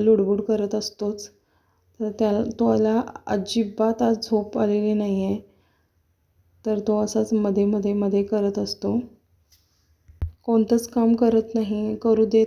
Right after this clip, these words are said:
नाही. तर झो-, झोपवायचा मी खूप प्रयत्न केला त्याला, पण तो अजिबात झोपतच नाही आहे. त्यालासुद्धा सगळं नवीन नवीन दिसतंय, त्यामुळे तो स-, मध्ये मध्ये लुडबुड करतच आहे.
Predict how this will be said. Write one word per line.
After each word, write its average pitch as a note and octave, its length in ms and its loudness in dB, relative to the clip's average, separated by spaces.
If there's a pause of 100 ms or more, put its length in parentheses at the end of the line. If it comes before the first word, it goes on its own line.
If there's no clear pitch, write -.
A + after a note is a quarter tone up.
नाही. G#3+ 360 -2 (120)
तर A3+ 100 0
झो-, G#3 420 -2
झोपवायचा G#3 540 0
मी A3 200 2
खूप A3+ 240 -2
प्रयत्न G#3+ 360 2
केला G#3+ 220 2
त्याला, G3+ 280 0
पण G#3+ 280 -6
तो G#3+ 40 -2
अजिबात G#3 360 -2
झोपतच G3+ 460 -2
नाही G3+ 240 0
आहे. A3+ 80 -2 (540)
त्यालासुद्धा G#3 720 0
सगळं G3+ 380 0
नवीन G3+ 260 2
नवीन G3+ 240 0
दिसतंय, G3 400 0
त्यामुळे G3 400 -2
तो G3+ 120 -2
स-, G3+ 120 -8
मध्ये F#3+ 380 0
मध्ये F#3+ 340 2
लुडबुड F#3 340 0
करतच G3 500 -4
आहे. F#3+ 260 -4